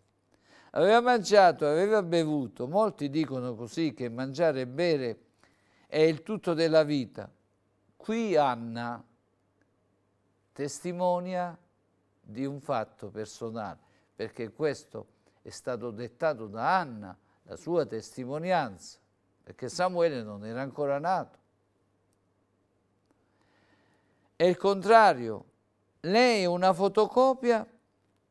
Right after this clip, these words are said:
del popolo di Dio in quel periodo.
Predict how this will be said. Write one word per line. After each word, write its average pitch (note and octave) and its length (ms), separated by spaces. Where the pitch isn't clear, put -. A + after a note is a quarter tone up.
del G3+ 320
popolo G#3 480
di E3+ 240
Dio D#3 360
in D3 180
quel C#3 280
periodo. G#2 800